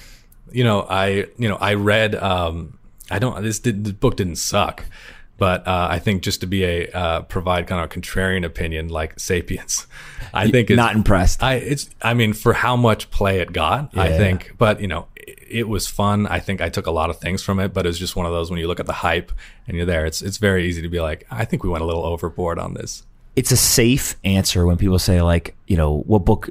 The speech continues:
Speaker 2: ha-, have you read recently?" by saying that, it, it brings a lot of, like, "Oh, you, oh, you must be intellectual. Oh,
Speaker 1: Yeah.
Speaker 2: you," you know, <laughs> like,
Speaker 1: Yes.
Speaker 2: sure. <laughs> Um, aliens, speaking of Sapiens, uh, believer, non-believer?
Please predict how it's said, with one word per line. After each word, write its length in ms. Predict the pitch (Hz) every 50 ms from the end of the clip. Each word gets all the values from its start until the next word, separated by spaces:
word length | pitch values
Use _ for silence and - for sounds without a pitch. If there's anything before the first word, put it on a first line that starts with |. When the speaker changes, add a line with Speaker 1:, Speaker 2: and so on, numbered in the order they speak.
| -
Speaker 2:
ha-, 140 | 107 101 98 -
have 160 | - 101 95
you 80 | 101 90
read 180 | 87 92 95 90
recently?" 680 | 98 98 95 - - 107 113 120 123 127 131 127 - - - - -
by 100 | 110 101
saying 460 | - - - 95 92 92 98 95 92
that, 260 | 92 90 90 87 90
it, 160 | 92 95 - - -
it 240 | - 98 - -
brings 240 | - 107 101 98 92 95
a 40 | -
lot 180 | 82 85 87
of, 140 | 90 87 80
like, 180 | 82 85 85 - -
"Oh, 260 | 107 98 92 90 90
you, 160 | 90 87 82 - - - - -
oh, 60 | -
you 100 | 147 123
must 180 | 110 98 92 -
be 60 | -
intellectual. 640 | 98 92 - 113 135 - - - 104 87 85 82 -
Oh, 260 | - - 160 131 90 87
Speaker 1:
Yeah. 80 | 92 104
Speaker 2:
you," 80 | 113
you 180 | - - 127 127
know, 120 | 127 123
<laughs> 180 | 127 131 127 120
like, 80 | 110
Speaker 1:
Yes. 300 | 117 104 80 - - - - - - - - -
Speaker 2:
sure. 360 | - - - 95 92 85 87 - - -
<laughs> 380 | 127 120 - - - - 127 - - - - - - - - -
Um, 580 | 104 104 101 98 95 92 87 82 87 90 - - - - -
aliens, 720 | - 113 127 123 117 110 101 92 92 95 98 - - - - - - -
speaking 400 | - - - - 117 92 95 92
of 80 | 82
Sapiens, 640 | - - - 98 95 - 92 92 104 104 101 98 - 101 98
uh, 580 | - 92 90 87 87 85 85 85 82 82 85
believer, 440 | 82 - 95 101 110 113 104 131 131
non-believer? 680 | 113 104 98 98 98 110 110 117 123 123 131 131 139